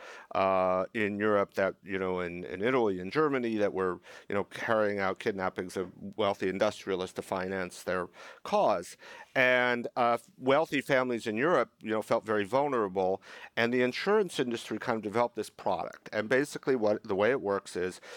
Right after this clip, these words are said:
if you are a wealthy individual, you can get kidnapping and ransom insurance. And what it means is that if you are,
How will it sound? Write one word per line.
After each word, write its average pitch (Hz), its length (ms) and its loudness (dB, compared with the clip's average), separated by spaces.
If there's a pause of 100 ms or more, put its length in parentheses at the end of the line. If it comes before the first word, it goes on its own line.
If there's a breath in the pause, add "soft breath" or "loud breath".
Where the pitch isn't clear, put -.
(120)
if - 200 -6
you 120 100 4
are 127 120 4
a 127 40 0
wealthy 107 380 0
individual, 104 640 -2
you 110 160 0
can 127 240 -6
get 117 160 -2
kidnapping 95 500 -4
and 92 140 -4
ransom 92 400 -4
insurance. - 560 -8 (440 loud breath)
And 101 600 2
what 110 300 2
it 131 160 -2
means 107 520 -2 (380 loud breath)
is 104 320 2
that 101 340 4
if 113 240 -2
you 127 200 2
are, 110 400 4